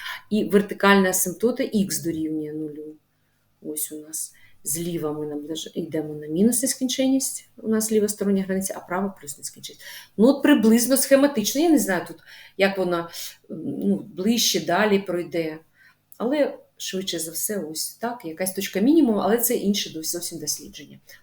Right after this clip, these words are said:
От схематично можна застосувати наші знання, які ми отримали,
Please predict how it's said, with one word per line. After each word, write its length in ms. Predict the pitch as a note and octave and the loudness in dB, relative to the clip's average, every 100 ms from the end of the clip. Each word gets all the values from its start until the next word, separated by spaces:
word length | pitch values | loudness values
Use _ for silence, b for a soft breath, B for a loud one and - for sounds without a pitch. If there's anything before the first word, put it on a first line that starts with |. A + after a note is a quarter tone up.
| - | -16
От 120 | C4+ | -8
схематично 680 | - G3+ F#3+ A#3+ - G3 G3 _ - | -4 -2 -2 -4 -4 -4 -6 _ -4
можна 240 | F#3+ E3 | -4 -2
застосувати 720 | D3+ - - - - G3+ G3 | -4 -4 -4 -4 -2 -2 -2
наші 260 | D#3+ D#3+ E3 | -4 -6 -6
знання, 440 | D3 D#3 D#3 G3 | -6 -6 -2 0
які 300 | A#3 G3+ E3+ | -2 -2 -8
ми 120 | F#3 | -6
отримали, 560 | D#3+ D#3 D#3+ G3+ G3+ | -6 -6 -2 0 0